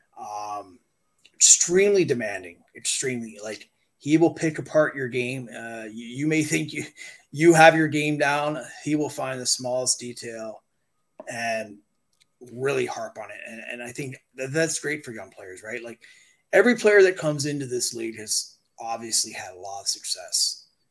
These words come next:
but it's, again, like we said with Shane Wright, it's all those little details that, uh, you know,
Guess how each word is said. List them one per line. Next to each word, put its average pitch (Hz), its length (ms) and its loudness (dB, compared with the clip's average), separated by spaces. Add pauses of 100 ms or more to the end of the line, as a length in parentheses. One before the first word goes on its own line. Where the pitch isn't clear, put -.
(180)
but 107 140 -14
it's, - 280 -8 (120)
again, 131 400 -4
like 95 160 -18 (100)
we 101 80 -20
said 113 200 -4
with 101 100 -8
Shane 110 240 -8
Wright, 104 180 -14
it's 90 180 -8
all 117 200 -14
those 117 260 -8
little 139 560 -2
details 113 640 -10
that, 95 380 -10
uh, 95 320 -18
you 101 160 -20
know, 92 120 -20